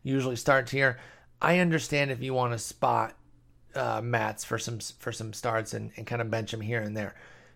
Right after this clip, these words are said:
Two start weeks, you gotta go with him, though. So he'll be in the shallow, uh, spot start. All right, and then Jason Vargas,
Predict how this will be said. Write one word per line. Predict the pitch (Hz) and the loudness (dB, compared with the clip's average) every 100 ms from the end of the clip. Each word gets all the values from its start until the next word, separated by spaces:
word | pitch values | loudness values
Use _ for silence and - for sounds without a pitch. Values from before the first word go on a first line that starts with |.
| - | 0
Two | 175 | 2
start | 180 175 | 6 6
weeks, | 160 170 - - | 6 2 0 -10
you | 131 | -6
gotta | 120 127 120 | 0 4 4
go | 113 110 | 4 2
with | 101 | 0
him, | 101 104 | -4 -6
though. | 104 104 | -4 -4
So | - 107 104 | -2 0 0
he'll | 107 120 | 0 0
be | 120 | 2
in | 117 | 0
the | |
shallow, | 107 - 131 131 123 - - - | 0 2 4 4 2 -2 -12 -6
uh, | 117 107 | -4 -4
spot | - 113 - | -2 -2 -2
start. | - - - _ - - - - - - - _ - | -8 -10 -10 _ -20 -20 -20 -20 -20 -20 -20 _ -2
All | 131 | 0
right, | 127 | 0
and | - 151 147 | 0 0 2
then | 147 147 | 0 2
Jason | 143 131 139 | 2 2 2
Vargas, | 139 143 139 139 117 - - - - | 6 6 6 2 -2 -6 -8 -10 -12